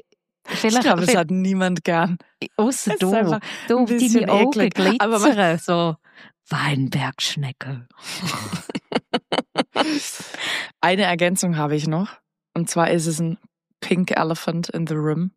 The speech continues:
Speaker 1: Oh.
Speaker 2: Niemand mag ja scharfe Kanten am Genital. Also die wenigsten. Sagen wir mal die wenigsten.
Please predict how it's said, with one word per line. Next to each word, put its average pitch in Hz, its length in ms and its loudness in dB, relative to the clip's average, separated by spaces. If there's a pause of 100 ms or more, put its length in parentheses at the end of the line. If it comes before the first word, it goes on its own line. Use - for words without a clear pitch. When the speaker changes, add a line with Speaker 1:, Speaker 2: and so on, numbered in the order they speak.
(160)
Speaker 1:
Oh. 160 240 2 (1000)
Speaker 2:
Niemand 208 500 2
mag 170 380 0
ja 196 120 0
scharfe 156 480 0
Kanten 160 580 -4
am 143 160 -4
Genital. 143 760 -6
Also 170 160 0
die 175 160 2
wenigsten. 156 460 -2
Sagen 185 220 0
wir 180 80 2
mal 165 140 0
die 147 120 -4
wenigsten. 143 520 -6